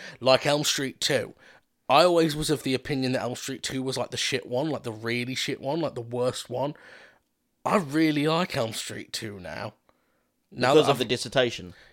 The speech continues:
Speaker 1: Yeah, like, now I've really looked at it and looked at all the themes and the fact that actually it was trying to do something different.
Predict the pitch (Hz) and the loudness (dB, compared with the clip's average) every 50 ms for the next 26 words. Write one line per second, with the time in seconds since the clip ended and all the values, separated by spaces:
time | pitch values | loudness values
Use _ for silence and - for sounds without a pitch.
0 | _ - 120 131 170 180 147 117 107 110 120 - - - 131 131 131 120 135 135 | _ -10 0 4 6 6 6 6 4 0 -4 -8 -4 0 2 2 2 2 2 2
1 | 139 151 156 147 135 127 135 131 123 139 151 151 147 147 147 147 151 147 123 123 | 2 4 4 2 0 0 -6 -8 -6 -4 -2 -2 -2 -2 -4 -4 -4 -4 -2 -4
2 | 139 - - - - - - 170 131 147 139 123 113 - - - - 139 143 139 | -4 -4 -6 -8 -6 -4 -2 -2 -2 -2 -4 -6 -6 -8 -8 -10 -10 -10 -8 -8
3 | 131 - - - - 139 127 127 135 139 147 160 180 185 170 - - - - - | -10 -10 -10 -10 -6 -6 -4 -2 -2 -2 0 0 0 -2 -2 -4 -6 -8 -14 -14
4 | - - - 131 127 123 - - - 135 143 - - 143 131 123 120 - - - | -14 -8 -4 -2 -2 -2 0 2 4 2 2 2 0 -2 0 0 -2 -4 -4 -4
5 | - 139 135 135 127 127 123 - - 135 120 - - - 135 123 127 127 120 127 | -2 -2 -2 -4 -6 -6 -6 -8 -10 -10 -10 -8 -6 -4 -4 -2 -2 -2 -2 -4
6 | 117 - - 139 123 - - 123 113 113 - - 101 - - 135 131 143 170 165 | -4 -4 -4 -6 -6 -6 -6 -6 -6 -6 -8 -8 -8 -6 -2 -2 0 0 -2 -4